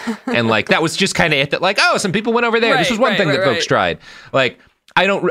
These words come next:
Speaker 2: I didn't, I didn't hear this. I didn't learn anything about, like,
Speaker 1: Right.
Speaker 2: the, the, the ki-, again, like, Black imperialism is the title of one of the, and obviously it's not,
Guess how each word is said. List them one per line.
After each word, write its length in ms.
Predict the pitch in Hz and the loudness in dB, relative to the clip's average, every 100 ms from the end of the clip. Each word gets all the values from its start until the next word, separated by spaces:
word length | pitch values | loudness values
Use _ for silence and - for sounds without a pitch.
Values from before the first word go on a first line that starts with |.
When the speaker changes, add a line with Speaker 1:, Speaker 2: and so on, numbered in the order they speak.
| - | 0
Speaker 2:
I 120 | 160 | 2
didn't, 220 | 175 185 | 2 -2
I 120 | 143 | -2
didn't 200 | 180 226 | 0 2
hear 220 | 190 220 196 | 2 2 2
this. 280 | 233 180 | 0 0
I 100 | 151 | 2
didn't 180 | 170 220 | 2 2
learn 160 | 185 180 | 2 2
anything 460 | 262 294 202 175 | 2 0 0 2
about, 320 | 151 143 135 139 | 2 2 2 2
like, 240 | 131 127 | 2 2
Speaker 1:
Right. 140 | 202 | 0
Speaker 2:
the, 360 | 185 123 123 107 - - _ - | 0 2 0 -2 -6 -20 _ -4
the, 400 | 120 127 113 95 | 0 2 0 -2
the 80 | 117 | -2
ki-, 100 | 127 | 0
again, 360 | 139 233 165 | 0 0 -2
like, 200 | 101 - | -2 -2
Black 280 | - 123 131 | -2 -2 0
imperialism 680 | 117 104 156 147 85 80 82 | -2 -2 -2 0 -2 -4 -6
is 100 | 80 | -6
the 80 | - | -4
title 320 | - 90 87 | -2 -2 -2
of 100 | 82 | -6
one 240 | 78 90 95 | -4 -2 -2
of 140 | 82 | -2
the, 160 | 85 85 | -2 0
and 120 | 135 | 0
obviously 420 | 156 131 - 95 | 0 -2 -2 -4
it's 160 | 104 117 | -4 -2
not, 300 | 110 98 | 0 0